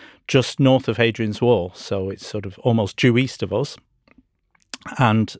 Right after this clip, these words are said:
uh, the flour is amazing. And almost we wanted to pay homage is not really the right word, but to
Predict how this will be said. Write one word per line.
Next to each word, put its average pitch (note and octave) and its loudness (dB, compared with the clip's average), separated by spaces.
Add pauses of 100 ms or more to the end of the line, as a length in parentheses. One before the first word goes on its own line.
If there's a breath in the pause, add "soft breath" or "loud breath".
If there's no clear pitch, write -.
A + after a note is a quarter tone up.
(100)
uh, A2 -2
the G2 -4
flour A#2+ 2
is G#2+ -2
amazing. G#2+ 0 (120)
And A#2 0
almost C3+ 0 (420 loud breath)
we B2+ 4
wanted C3 2
to C#3 2 (1000)
pay C#3 2
homage D#3 2
is B2 0
not C3+ 0
really A2+ 2
the G#2 0
right G#2 2
word, G2 0
but - -4
to - 2